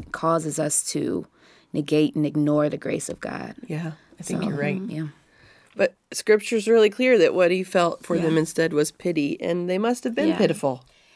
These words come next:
Speaker 3: And even though verse two sixteen says that the Lord raised the judges who saved them out of the hand of those who plundered them, and yet they did not listen to the
Speaker 2: I
Speaker 3: judges.
Speaker 2: know.
Speaker 3: So even though he sent the deliverer,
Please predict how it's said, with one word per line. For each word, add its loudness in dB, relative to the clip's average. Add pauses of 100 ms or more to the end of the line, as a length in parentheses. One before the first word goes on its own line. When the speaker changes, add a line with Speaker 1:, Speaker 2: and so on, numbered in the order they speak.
(120)
Speaker 3:
And 2
even 6
though 8
verse 4
two 4
sixteen 4
says 4
that 4
the 4
Lord 4
raised 4
the 4
judges 2 (260)
who 0
saved 4
them 4
out 0 (100)
of 2
the 4
hand 4
of 2
those 2
who -4
plundered 2
them, 0 (340)
and 4
yet 2
they 4
did 0
not 0
listen -2
to -2
the 0
Speaker 2:
I -2
Speaker 3:
judges. 0
Speaker 2:
know. -4
Speaker 3:
So 4
even 2
though 4
he 0
sent 0
the 2
deliverer, 0